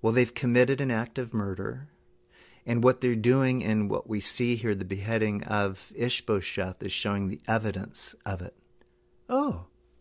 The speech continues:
why would anybody that commits murder want to show evidence of it? 'Cause they're misunderstanding God. They don't know David's heart.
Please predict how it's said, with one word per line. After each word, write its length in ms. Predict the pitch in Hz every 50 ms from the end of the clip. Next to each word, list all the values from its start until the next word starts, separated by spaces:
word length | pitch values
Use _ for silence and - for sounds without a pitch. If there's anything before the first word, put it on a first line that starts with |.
| _ _ _ _ _ _ _ _ - _ _ _ -
why 220 | - 76 95 110 127
would 160 | 131 143 139
anybody 400 | 151 147 151 143 143 147 147 143
that 120 | 139 - -
commits 400 | - 131 127 117 113 - - 127
murder 260 | 127 156 156 139 117
want 200 | 110 117 113 110
to 40 | 104
show 220 | - - 107 95
evidence 520 | - - 123 135 139 131 110 95 92 - -
of 140 | 95 90 -
it? 120 | - - _ _ _ _ - - - _ _ _ -
'Cause 180 | - 117 -
they're 140 | - 120 113
misunderstanding 1040 | 110 113 120 117 - - 117 110 107 101 - - - 101 101 101 95 95 92 92 90
God. 520 | - 98 104 107 98 85 - - - - - - _ _ _ _ _ _ _ _ _ _ _ _ -
They 200 | 104 98 101 92
don't 500 | 82 - - 120 117 117 113 110 - - _ - -
know 440 | 104 104 101 98 95 92 90 95 104 104 -
David's 460 | - 101 98 92 90 90 85 - -
heart. 520 | - - 110 101 - - - - - -